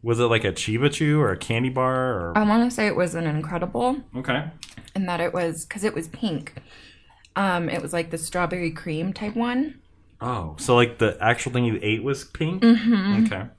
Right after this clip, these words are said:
Speaker 2: Um, and I actually didn't see the packaging because she only had it in the foil part.
Speaker 1: Okay.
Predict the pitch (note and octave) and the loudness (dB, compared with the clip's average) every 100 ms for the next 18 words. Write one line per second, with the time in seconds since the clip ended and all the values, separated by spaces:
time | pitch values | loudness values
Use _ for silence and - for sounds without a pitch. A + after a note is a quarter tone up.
0 | - - - - _ _ _ A3 G#3+ G3 | -20 -20 -20 -20 _ _ _ 2 4 4
1 | E3+ F3 - _ _ - - A3+ G#3+ G#3 | 0 -2 -10 _ _ -8 2 2 4 4
2 | A3 - A3+ - A#3+ A#3+ A3 - G3+ F3+ | 2 0 -2 -2 -2 0 0 -2 -8 -8
3 | G3 F#3+ F#3+ D#3+ B2 F2+ D3 F3 E3 D#3+ | -6 -6 -6 -6 -6 -6 -8 -10 -4 -2
4 | F3 F3+ E3 D#3+ D#3+ D#3 D3+ D3+ D3+ D#3+ | -2 -2 -4 -2 -2 -2 -2 -2 -2 -2
5 | G3 G#3 G3+ - G#2 F#2+ | -2 -2 -6 -10 -10 -8